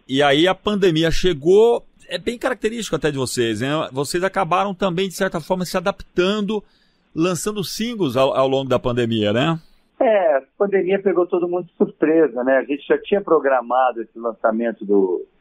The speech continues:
Speaker 2: desse single, desse projeto do trio acústico, mas a gente, claro que a nossa intenção era sair viajando, fazendo shows e tudo teve que parar.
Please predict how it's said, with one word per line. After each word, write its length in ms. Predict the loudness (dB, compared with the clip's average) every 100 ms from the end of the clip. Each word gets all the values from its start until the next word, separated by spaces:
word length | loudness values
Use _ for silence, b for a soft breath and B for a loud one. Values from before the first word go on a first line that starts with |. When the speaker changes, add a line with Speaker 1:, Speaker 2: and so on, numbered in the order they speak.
| B B B _ _ -2
Speaker 2:
desse 320 | -2 -2 -8 0
single, 460 | 2 2 0 -2 0
desse 200 | -2 0
projeto 440 | -2 0 0 -2 -4
do 120 | -8
trio 220 | 0 2
acústico, 580 | 0 -2 -2 -2 -2 0
mas 220 | 0 0
a 80 | 0
gente, 340 | -2 -8 -8 -2
claro 320 | 2 2 2
que 100 | -2
a 60 |
nossa 420 | 2 0 0 -4 -2
intenção 460 | 0 -2 2 0
era 160 | 0 0 0
sair 260 | 0 0
viajando, 500 | 0 0 2 0 0 0
fazendo 300 | -2 -2 -6 -2
shows 280 | 2 2 2
e 200 | 2 0 -2 _ _ -6
tudo 180 | -4
teve 200 | 0 -2
que 120 | -2 -2
parar. 460 | 0 2 2 0